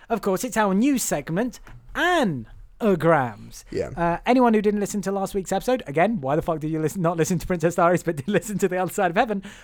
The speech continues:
Speaker 1: But Anagrams is our new segment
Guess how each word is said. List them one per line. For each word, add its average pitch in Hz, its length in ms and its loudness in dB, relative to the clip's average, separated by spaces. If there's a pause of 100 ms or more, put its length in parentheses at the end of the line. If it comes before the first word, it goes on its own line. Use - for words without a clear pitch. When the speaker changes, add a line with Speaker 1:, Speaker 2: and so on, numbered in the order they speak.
Speaker 1:
But - 240 -2 (320)
Anagrams 165 1400 -2 (180)
is 226 160 0
our 220 120 4
new 214 180 0
segment 151 400 -4